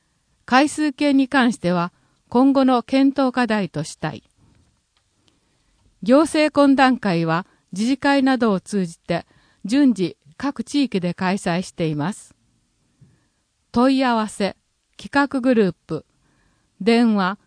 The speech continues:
零七九四三五の零三五六。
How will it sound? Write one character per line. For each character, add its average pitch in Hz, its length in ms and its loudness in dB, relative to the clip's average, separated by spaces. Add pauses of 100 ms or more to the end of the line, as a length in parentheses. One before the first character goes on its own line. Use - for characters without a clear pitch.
(260)
零 262 240 2
七 247 340 2
九 170 560 -6
四 277 300 4
三 240 320 0
五 185 100 0
の 170 240 -4 (160)
零 254 240 4
三 214 400 -2
五 170 240 -4
六。 - 340 -12